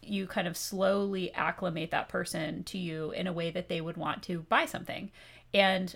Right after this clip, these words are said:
the idea of a funnel is that the, the first thing that they might buy from you could be relatively small. Like,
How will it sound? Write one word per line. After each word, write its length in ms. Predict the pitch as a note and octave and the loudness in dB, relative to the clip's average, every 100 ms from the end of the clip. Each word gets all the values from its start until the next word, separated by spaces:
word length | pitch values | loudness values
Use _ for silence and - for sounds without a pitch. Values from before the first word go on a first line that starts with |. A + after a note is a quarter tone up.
| - | -8
the 180 | F3 F#3+ | 0 2
idea 320 | G3 F#3 C4+ | 2 2 2
of 60 | B3+ | 2
a 100 | F3 | 2
funnel 460 | - G#3+ G#3+ F3 - | 0 2 4 2 2
is 160 | F3+ | 0
that 280 | E3+ D#3+ - - | 2 2 0 -2
the, 320 | F#3+ F3 D#3+ - | 2 2 2 -4
the 100 | F#3+ | -2
first 320 | - A#3+ - | 2 2 2
thing 140 | G3 | 0
that 120 | E3+ E3+ | 0 -2
they 120 | D#3+ | -4
might 220 | D#3 E3 | -4 -4
buy 180 | G3 C4+ | -2 -2
from 220 | - F3 | 0 0
you 440 | D#3+ D#3 D3+ D#3 - | 0 0 0 -2 -4
could 180 | - A3 | 0 0
be 100 | A3 | 2
relatively 540 | E3+ C#3+ F3+ F3+ D#3+ | 2 2 0 -4 -6
small. 380 | F#3+ D#4 D4+ E3+ | -4 -2 -2 -2
Like, 320 | - F#3+ - | 0 0 0